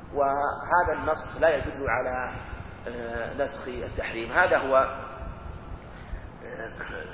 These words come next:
يعني ما اختاره المصنف رحمه الله هو الأظهر، لكن كلام في، في الإباحة العقلية من جهة أن-، أنه، أن الأصل عدم التكليف بالشرع، هذا الأصل عدم التكليف بالشرع إلا بعد الشرع،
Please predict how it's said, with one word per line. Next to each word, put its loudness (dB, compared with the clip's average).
يعني -2
ما -2
اختاره 2
المصنف -2
رحمه -2
الله 4
هو 4
الأظهر، 4
لكن -6
كلام 0
في، -6
في -6
الإباحة -2
العقلية -2
من 0
جهة -2
أن-، -2
أنه، 2
أن -2
الأصل 2
عدم 2
التكليف -4
بالشرع، 0
هذا 0
الأصل -4
عدم 2
التكليف -4
بالشرع 0
إلا 0
بعد 0
الشرع، -2